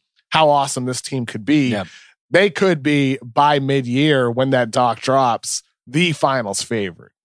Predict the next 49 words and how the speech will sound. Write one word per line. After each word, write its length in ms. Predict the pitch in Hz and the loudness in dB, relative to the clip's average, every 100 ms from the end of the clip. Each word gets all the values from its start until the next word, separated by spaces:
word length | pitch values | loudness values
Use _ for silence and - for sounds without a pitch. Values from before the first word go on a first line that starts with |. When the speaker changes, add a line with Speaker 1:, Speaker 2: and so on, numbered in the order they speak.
| _ _ _ _ _ 87 | _ _ _ _ _ -4
Speaker 2:
All 280 | 107 151 | 2 4
right. 360 | 240 247 277 214 | 6 4 2 -2
Uh, 420 | 135 147 143 143 | 0 2 4 2
a 40 | 139 | 2
couple 280 | 202 185 185 | 0 0 0
of 80 | |
very 260 | 151 196 180 | 0 0 0
quick 300 | - 208 185 | -2 -2 0
hits, 260 | 175 - - | -2 -2 -2
just 220 | 156 - | -2 0
the 160 | 147 | 0
things 240 | 127 160 139 | 0 0 2
that 80 | 139 | 2
I 80 | |
did 160 | 127 127 | 2 0
not 160 | 135 127 | 0 2
mention 320 | 131 131 120 | -2 -2 -4
through 80 | 127 | -4
the 100 | 117 | 0
course 220 | 139 131 | 0 2
of 80 | 120 | 0
our 80 | |
ten 180 | 113 135 | 0 -2
things, 340 | 131 127 104 131 | 0 -4 -2 0
uh, 180 | 123 110 | 0 2
that 160 | 120 | 0
we, 220 | 123 117 110 - - - - | 0 -2 -2 -10 -14 -16 0
uh, 160 | 113 | 2
noticed 360 | 110 135 127 - | 4 2 2 0
from 340 | 143 127 117 147 | 2 2 0 -2
Media 420 | 139 147 135 131 | 2 2 4 2
Day. 340 | 127 123 123 | 2 2 2
Uh, 180 | 131 120 | 2 0
Joel 400 | 110 151 175 180 | 2 2 2 2
Embiid 340 | 156 160 147 - _ _ _ - | 0 -2 -2 -8 _ _ _ -6
says 220 | - 131 | -2 0
he 80 | 127 | 2
lost 260 | 131 123 - | 2 2 -2
twenty 260 | - 120 104 | -2 -2 0
pounds, 580 | 127 120 131 202 - - | 0 2 2 -2 -6 -6
Speaker 1:
Great. 120 | 101 | 2
Speaker 2:
so 340 | 123 113 110 107 - - | 2 2 0 -6 -20 -4
might 220 | 117 117 | 0 0
get 160 | 131 123 | 0 -2
the 60 | 113 | 0
best 300 | 123 113 - | 0 0 -2
in 160 | 120 | -2
shape, 420 | 113 - 120 110 - | 0 0 0 0 0
uh, 160 | 113 | 2